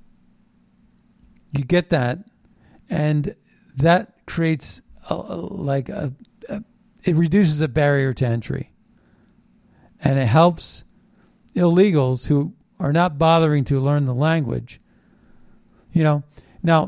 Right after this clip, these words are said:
Trump supported merit-based, as, as did I, and I just think if you're gonna be, wanna be an American citizen, you gotta have a skill. We want your best, and you probably ought to know the language. And you ought to,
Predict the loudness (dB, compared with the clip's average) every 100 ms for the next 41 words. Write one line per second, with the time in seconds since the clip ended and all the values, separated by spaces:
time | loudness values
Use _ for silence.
0 | 0 2 2 0 -4 -2 2 2 2 2
1 | 0 -2 -4 -6 -6 -8 -8 -6 -2 0
2 | 2 2 2 0 0 0 0 -2 -8 -14
3 | _ _ -20 -16 -6 0 2 2 -2 -4
4 | -4 -4 -6 -2 -2 0 0 0 -2 -6
5 | _ -20 _ _ _ 0 2 2 2 2
6 | 2 0 -2 -4 0 0 0 -2 -4 0
7 | 0 0 -2 -4 0 2 2 0 -6 _
8 | -20 _ _ -2 2 2 0 -2 0 0
9 | 0 -4 -12 -20 _ _ _ _ -4 0
10 | 0 2 2 2 4 4 4 2 0 0
11 | -2 -2 -4 -6 -10 -16 _ _ _ _
12 | _ _ _ _ _ _ _ _ -20 -20
13 | _ _ _ -20 _ _ _ 0 2 4
14 | 4 4 2 0 -4